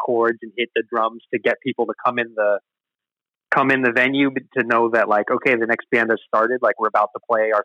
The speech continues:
songs. But I just started playing the, the intro to Nervous Breakdown one day, and people started running in because they thought we were covering it. And then our drummer just started playing it, and then we were covering it, and it was completely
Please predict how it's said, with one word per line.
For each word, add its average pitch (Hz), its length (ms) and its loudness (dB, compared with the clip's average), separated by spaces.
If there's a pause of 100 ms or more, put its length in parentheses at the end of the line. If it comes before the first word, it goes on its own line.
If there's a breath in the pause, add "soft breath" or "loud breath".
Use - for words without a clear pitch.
songs. 117 340 0 (600)
But 123 100 2
I 120 80 2
just 123 200 -6
started 123 380 0
playing 123 460 0
the, 117 160 -6 (120)
the 117 100 2 (100)
intro 131 300 2
to 123 80 2
Nervous 117 340 2
Breakdown 123 560 0
one 110 200 -2
day, 110 280 4
and 110 140 -2
people 123 320 -10
started 120 300 0 (100)
running 123 300 -2
in 131 260 -2 (540)
because 143 280 2
they 131 120 4 (100)
thought 135 240 2
we 147 80 4
were 131 160 2
covering 135 480 0
it. 117 160 2 (140)
And 135 260 2
then 135 240 2 (220)
our 123 260 2
drummer 139 340 2
just 123 140 -2
started 127 300 0 (120)
playing 151 280 0
it, 127 180 -2 (100)
and 123 160 -4
then 123 200 2 (100)
we 139 200 -2
were 180 240 2
covering 127 500 -2
it, 107 200 -8
and 131 100 -2
it - 60 -6
was 123 120 -6 (180)
completely 160 880 -2